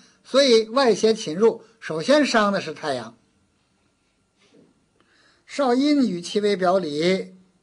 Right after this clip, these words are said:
得热则上从之啊。因为少阴与太阳相为表里，太阳受到热邪之后，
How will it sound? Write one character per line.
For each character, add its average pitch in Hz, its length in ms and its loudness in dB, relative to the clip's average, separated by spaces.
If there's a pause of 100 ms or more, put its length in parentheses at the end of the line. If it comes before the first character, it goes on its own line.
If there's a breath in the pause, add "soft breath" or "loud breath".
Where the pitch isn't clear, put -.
(2250)
得 165 200 -2
热 220 400 4
则 143 180 -6
上 147 240 -6
从 120 260 -14
之 113 140 -16
啊。 - 240 -18 (1600 soft breath)
因 247 140 0
为 269 340 4 (800 soft breath)
少 262 200 2
阴 262 180 4
与 196 140 -2
太 262 240 0
阳 220 200 4
相 254 240 0
为 262 120 6
表 240 240 4
里， 180 420 -2 (180)
太 302 260 2
阳 226 180 2
受 220 220 2
到 196 140 2
热 202 220 4
邪 175 240 -4
之 220 120 -2
后， - 380 0